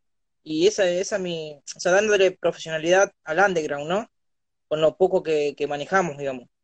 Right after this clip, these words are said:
Tengo mi amigo que filma, eh, también buscamos sponsor para darle premio a lo-, a, a los participantes, hacemos una liga, después hacemos una deluxe,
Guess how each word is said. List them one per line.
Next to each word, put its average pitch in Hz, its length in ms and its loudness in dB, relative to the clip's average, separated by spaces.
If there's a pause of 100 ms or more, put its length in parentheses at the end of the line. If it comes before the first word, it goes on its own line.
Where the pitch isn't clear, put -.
Tengo 156 220 -2
mi 151 80 2
amigo 160 240 4
que 147 100 -4
filma, 165 720 2 (420)
eh, 143 460 0
también 160 260 0
buscamos 156 380 2
sponsor 151 960 2 (100)
para 143 160 -4
darle 151 180 -2
premio 151 260 -6
a - 40 -6
lo-, 143 80 -6
a, 143 100 -8
a 147 260 -8
los 147 120 -8
participantes, 156 1120 0
hacemos 160 380 -6
una 156 120 -2
liga, 160 600 4 (360)
después 165 260 2
hacemos 165 320 -6
una 160 140 -2
deluxe, 175 600 4